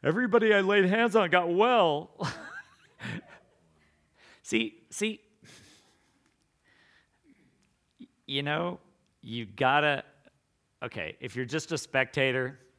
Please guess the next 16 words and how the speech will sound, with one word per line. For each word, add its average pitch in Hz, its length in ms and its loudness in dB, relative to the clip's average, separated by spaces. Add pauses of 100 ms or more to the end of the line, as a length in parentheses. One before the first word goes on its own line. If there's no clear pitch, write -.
(360)
you're 131 120 -2
not 139 160 6
gonna 123 160 0
see 123 200 -6
much 113 220 -4
of 104 100 -8
anything 117 400 -4
happen, 104 440 -2
you 104 120 -6
know? 117 300 -2 (1120)
You 123 260 -8
can 131 140 -6
yell 120 280 0
at 123 60 -4
the 123 80 -8
quarterback 110 720 -2